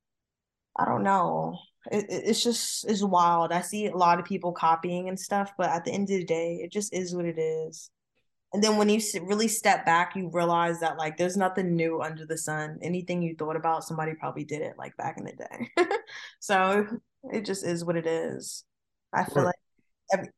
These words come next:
Speaker 1: everybody's time will come, you know? So if people wanna copy you, fuck it, you have to just keep doing dope stuff.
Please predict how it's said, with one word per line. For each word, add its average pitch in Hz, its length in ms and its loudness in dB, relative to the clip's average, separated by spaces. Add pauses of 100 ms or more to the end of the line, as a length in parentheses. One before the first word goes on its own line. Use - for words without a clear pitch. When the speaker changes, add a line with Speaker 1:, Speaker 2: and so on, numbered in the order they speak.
Speaker 1:
everybody's 190 540 4
time 180 260 0
will 175 120 -2
come, 165 280 -4
you 165 100 -6
know? 165 260 -2
So 139 480 -6 (480)
if 175 120 -6
people 190 220 -2
wanna 190 160 2
copy 185 340 0
you, 190 140 -2
fuck 180 240 -2
it, 180 60 -2
you 175 100 0
have 180 160 -4
to 180 80 -6
just 170 300 -4
keep 175 280 -2
doing 165 580 -2 (200)
dope 160 240 0
stuff. 170 380 -2